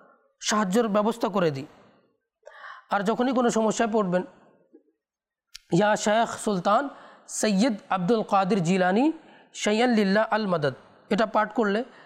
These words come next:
ইনশা আল্লাহ আজ্জা ওয়া জাল্লা আল্লাহ তাআলার পক্ষ থেকে সাহায্য আসবে। হুজুর সাইয়েদনা গৌসে আজম রহমতুল্লাহি তাআলা আলাইহির পক্ষ থেকে সাহায্য আসবে। আল্লাহ তাআলা যেন আমাদেরকে বুঝার তৌফিক দান করুক। আর আলা হযরত রহমতুল্লাহি তাআলা আলাইহির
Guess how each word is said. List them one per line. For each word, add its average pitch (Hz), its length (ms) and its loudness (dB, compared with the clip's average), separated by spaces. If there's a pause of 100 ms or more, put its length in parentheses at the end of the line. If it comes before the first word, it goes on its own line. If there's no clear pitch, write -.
(160)
ইনশা 220 380 2
আল্লাহ 190 280 2
আজ্জা 175 160 0
ওয়া 175 100 2
জাল্লা 175 380 2 (380)
আল্লাহ 208 200 0
তাআলার 208 220 -2
পক্ষ 208 200 -2
থেকে 214 200 -2
সাহায্য 190 320 0
আসবে। 185 260 2
হুজুর 190 380 0
সাইয়েদনা 190 280 0
গৌসে 185 280 0
আজম 190 320 0 (480)
রহমতুল্লাহি 202 560 0
তাআলা 180 280 0
আলাইহির 185 280 2 (420)
পক্ষ 208 260 -2
থেকে 190 340 0 (580)
সাহায্য 208 340 -2
আসবে। 156 280 -2 (520)
আল্লাহ 208 200 0
তাআলা 208 160 0
যেন 196 140 0
আমাদেরকে 185 400 2
বুঝার 175 360 2 (520)
তৌফিক 202 340 0
দান 175 180 0
করুক। 151 200 0 (460)
আর 226 140 0 (220)
আলা 190 200 0
হযরত 214 180 0 (420)
রহমতুল্লাহি 208 680 2
তাআলা 196 300 2
আলাইহির 190 400 2